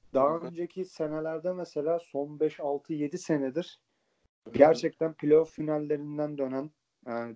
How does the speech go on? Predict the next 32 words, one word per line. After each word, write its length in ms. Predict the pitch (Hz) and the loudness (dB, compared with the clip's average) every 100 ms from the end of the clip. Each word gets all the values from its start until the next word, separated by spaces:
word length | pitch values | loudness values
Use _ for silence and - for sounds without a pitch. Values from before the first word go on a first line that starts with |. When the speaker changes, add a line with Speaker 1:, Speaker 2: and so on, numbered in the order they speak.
| - | 4
Speaker 1:
çok 260 | 170 151 | 4 6
bassız 420 | 147 143 - 160 147 | 6 6 2 -2 6
yani 400 | 139 139 139 143 - | 6 6 2 -2 4
Altay 540 | 143 147 - 151 147 _ - | 4 4 6 6 4 _ -6
mesela 400 | 143 139 143 147 | -4 0 2 4
hep 120 | 151 - - | 2 -2 0
playoff'u 480 | 143 151 151 - - | 6 6 6 0 -2
kaybetmesiyle 840 | 147 139 147 - 143 - 151 147 - _ _ _ - | 2 2 0 -4 -8 -4 0 0 0 _ _ _ -2
konuşuruz 500 | 127 117 120 110 127 | -2 -2 -4 -2 0
değil 100 | 170 | 0
mi? 100 | 143 | 0
Süper 420 | - - 139 135 | -4 4 6 8
Lig'e 140 | 135 135 | 6 4
Speaker 2:
Evet. 80 | |
Speaker 1:
çıkamamasıyla. 840 | - 113 110 107 101 - 104 104 101 - | 4 2 2 2 -2 -10 -8 -6 -6 6
Dört 240 | 135 135 - | 10 10 6
tane 280 | 127 135 - | 2 2 0
final 280 | 135 135 | 0 2
kaybetti. 560 | 127 123 110 104 - 104 _ _ _ _ _ - | 2 0 -2 -4 -6 -8 _ _ _ _ _ 6
Hatay 300 | 123 170 170 | 8 10 10
Spor'da 640 | - - 180 165 175 190 - _ _ - | 8 -2 -2 2 2 2 0 _ _ 0
yaklaşık 520 | 135 - 156 165 - | 0 0 -6 -6 0
dört 220 | 147 147 | 0 2
beş 200 | 180 180 | 0 0
tane, 420 | - 160 143 170 190 _ _ - _ _ _ _ _ - | 0 0 0 -4 -6 _ _ -20 _ _ _ _ _ -2
nasıl 320 | 143 143 139 | -2 0 -2
diyeyim, 200 | 120 113 _ - | -2 -4 _ -4
birinci 420 | 131 139 151 160 | 4 8 8 8
lige 220 | 165 165 | 8 6
çıkma 300 | 165 - 185 | 4 2 4
finali 340 | 180 151 143 147 | 4 4 2 4
kaybetti. 600 | 139 110 95 _ 101 | 4 2 -2 _ -8